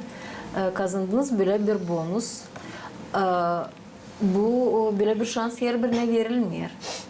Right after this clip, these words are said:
İki iş yaptınız. Hem altın aldınız,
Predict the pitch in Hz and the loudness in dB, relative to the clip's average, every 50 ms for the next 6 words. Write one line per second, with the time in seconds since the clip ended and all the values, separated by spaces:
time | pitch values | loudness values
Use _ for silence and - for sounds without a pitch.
0 | - - - 277 277 269 285 - - - - - 202 220 - 262 285 277 277 - | -10 -8 -6 -4 -4 -4 -4 -6 -10 -6 -2 -2 0 2 2 4 4 2 2 0
1 | 208 180 175 - - 175 165 170 170 175 - - - 226 226 226 226 233 233 233 | 0 -2 -4 -4 -6 -6 -4 -4 -4 -4 -2 0 2 4 4 4 4 2 0 -2
2 | 233 240 240 247 254 262 240 254 269 285 320 320 - | -2 0 0 0 0 0 0 0 0 0 0 -2 -4